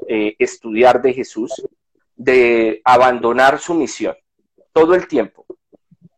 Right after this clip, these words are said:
Y lo vemos en la Sagrada Escritura. Es más, eh, hay libros apócrifos donde hablan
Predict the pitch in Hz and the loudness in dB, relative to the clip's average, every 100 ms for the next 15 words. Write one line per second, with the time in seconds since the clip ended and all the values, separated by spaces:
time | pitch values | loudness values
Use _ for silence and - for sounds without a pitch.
0 | _ 127 123 127 127 151 160 151 135 117 | _ -2 2 4 2 0 0 0 0 0
1 | 107 120 - 135 113 127 101 - - - | 2 0 0 -10 -8 -6 -6 -10 -18 -20
2 | _ _ _ 131 127 147 156 - - - | _ _ _ -8 -2 2 2 0 -6 -8
3 | 120 117 113 110 110 110 110 _ _ _ | -4 -2 0 0 0 0 -2 _ _ _
4 | - 123 123 135 139 160 175 170 160 156 | 0 2 2 0 0 0 0 -2 -2 -2
5 | 120 - 131 135 147 127 101 104 104 104 | -2 -4 -8 -12 -6 -6 0 2 4 4
6 | 117 165 | 0 -6